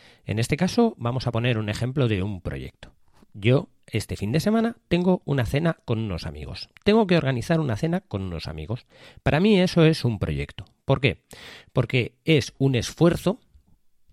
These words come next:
un esfuerzo, como hemos dicho antes, temporal, porque solo va a ser hasta el, hasta que sea la cena, que se lleva a cabo para crear un producto o servicio. En este caso va a ser el servicio de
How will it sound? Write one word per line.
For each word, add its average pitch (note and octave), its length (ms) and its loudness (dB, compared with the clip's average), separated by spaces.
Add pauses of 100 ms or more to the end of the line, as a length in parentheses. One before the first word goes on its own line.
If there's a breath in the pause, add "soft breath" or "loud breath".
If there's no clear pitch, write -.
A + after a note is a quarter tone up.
(240)
un - 160 -20
esfuerzo, D#3 640 -4
como F2 200 -10
hemos E2+ 220 -8
dicho F#2 240 -10
antes, E3 420 -6 (580 soft breath)
temporal, C#3+ 640 0 (160)
porque G2+ 280 -8
solo C#3 220 0
va C3 80 2
a - 40 -2
ser A#2 260 -4
hasta F2 420 -10
el, D#2 520 -16
hasta F#2 300 -12
que G2 120 -12
sea G2+ 220 -2
la G#2 80 -4
cena, D#3 260 -6 (480 loud breath)
que E3+ 80 2
se F3+ 140 4
lleva D#3+ 180 6
a D3+ 60 2
cabo D#3+ 220 4
para G#2+ 200 0
crear B2 340 0
un A2 260 0
producto D3 680 0
o G#2+ 140 -6
servicio. C3+ 560 -4
En G#2+ 120 -8
este C#3+ 180 -8
caso D3 240 -2
va A2+ 80 0
a - 20 -4
ser B2+ 340 -2
el F2+ 140 -10
servicio G2 560 -4
de F#2 320 -10